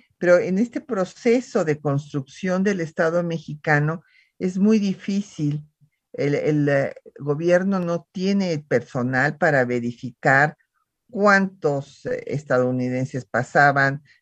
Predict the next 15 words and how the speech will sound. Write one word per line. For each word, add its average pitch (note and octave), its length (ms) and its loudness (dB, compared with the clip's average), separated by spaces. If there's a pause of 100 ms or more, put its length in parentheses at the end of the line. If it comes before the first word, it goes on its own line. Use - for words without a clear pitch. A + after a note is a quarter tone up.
(100)
eh, B2+ 200 -10
que, B2+ 320 -8
que C#3+ 120 -2
fueran C#3+ 360 4
católicos, C#3+ 1200 0 (300)
que D#3+ 120 -2
no D#3+ 140 2
llevaran C3+ 580 2
esclavos, D3+ 1300 2 (320)
etcétera. C3 800 -6 (460)
Eh, D3+ 300 -2
Manuel D#3+ 560 2
Mier A#3+ 280 0
y G3+ 100 -6
Terán, C#3+ 680 -2